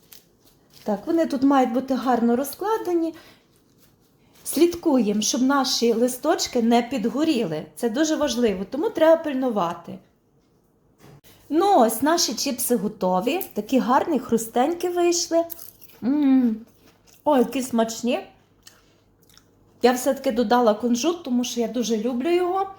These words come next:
Люблю його додавати до випічки. І він тут якраз пасує до тих листочків капустяних. Викладаємо на тарілочку і смакуємо з користю. Гарний перекус, корисний, смачний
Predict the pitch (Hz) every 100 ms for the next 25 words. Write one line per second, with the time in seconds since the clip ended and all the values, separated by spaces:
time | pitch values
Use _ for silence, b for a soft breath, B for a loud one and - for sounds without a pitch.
0 | B - 220 214 226 226 247 214 220 220
1 | 214 214 196 214 269 - 349 - 330 330
2 | - _ _ 247 254 269 262 254 202 226
3 | 269 330 339 - - 214 - 302 339 349
4 | 359 - _ 208 208 330 349 285 233 -
5 | 220 247 - - 240 214 214 208 - 165
6 | 156 175 165 - _ _ _ b b b
7 | b - 254 302 262 269 226 208 196 202
8 | 262 381 381 - 370 381 b b b b
9 | - 262 262 269 269 339 349 339 370 349
10 | 277 - 180 185 B B _ 175 202 233
11 | 233 226 226 285 302 370 403 - - b
12 | b - 240 240 339 - - 320 320 B
13 | B B - - 202 202 - 277 359 359